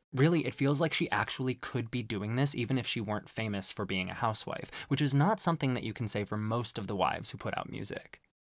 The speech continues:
Later, Robin and Juan discuss Robin's desire to have a prenup once again, and she brings up an infidelity clause. Juan gets kind of defensive and mad and is like, "We don't have to worry about that," but didn't she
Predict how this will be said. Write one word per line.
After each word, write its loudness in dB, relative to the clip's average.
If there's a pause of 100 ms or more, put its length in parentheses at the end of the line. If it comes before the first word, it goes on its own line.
(180)
Later, 8
Robin 8
and 8
Juan 6
discuss 2
Robin's 4
desire 8
to 8
have 6
a 4
prenup 2
once -2
again, -6 (180)
and 8
she 8
brings 6
up 6
an 4
infidelity 6
clause. -4 (360)
Juan 10
gets 6
kind 6
of 4
defensive 4
and 0
mad 8
and 0
is 0
like, 0 (260)
"We 8
don't 10
have 8
to 6
worry 12
about 8
that," -2
but 4 (400)
didn't 6
she 2